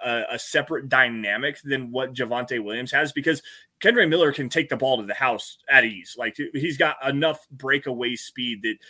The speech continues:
you can have him be that speed back. I think he's a decent enough pass protector as well. You can keep him in on third downs, and he does a good job catching the football.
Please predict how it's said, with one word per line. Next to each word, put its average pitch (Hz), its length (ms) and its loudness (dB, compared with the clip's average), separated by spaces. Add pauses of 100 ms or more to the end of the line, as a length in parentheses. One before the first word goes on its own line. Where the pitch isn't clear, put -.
(120)
you 147 120 0
can 147 280 -2
have 156 240 4
him 147 100 0
be 139 120 2
that 123 180 2
speed 127 320 -8
back. 123 260 4 (260)
I 123 60 -4
think 175 220 -2
he's 196 160 -4
a 160 40 -2
decent 151 400 -6
enough 151 280 -2
pass 120 260 -2
protector 156 460 -2
as 117 120 -8
well. 127 140 0
You 139 100 0
can 127 140 -10
keep 143 180 -4
him 139 140 -6
in 139 80 -2
on 127 140 -2
third 127 260 -6
downs, 127 240 0
and 139 80 -6
he 131 60 -2
does 175 180 2
a 185 60 0
good 151 180 -2
job 131 220 0
catching 135 280 -4
the 113 80 -6
football. 160 460 2